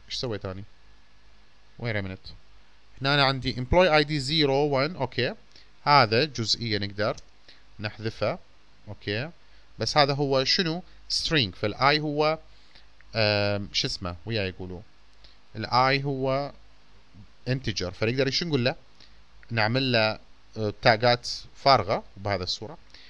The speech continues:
وكذلك منا نقدر أيضا نعمل له تاجات ونترك له فراغ مثلا.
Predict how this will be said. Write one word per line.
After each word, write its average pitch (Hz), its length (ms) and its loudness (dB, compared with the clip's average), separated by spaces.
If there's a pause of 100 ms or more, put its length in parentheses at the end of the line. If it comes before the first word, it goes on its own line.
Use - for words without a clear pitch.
(240)
وكذلك 254 400 6
منا 196 300 4
نقدر 139 340 2
أيضا 143 180 2
نعمل 113 360 0
له 107 80 2
تاجات 107 580 0
ونترك 98 380 -8
له 95 60 -2
فراغ 92 340 -6 (100)
مثلا. 92 360 -6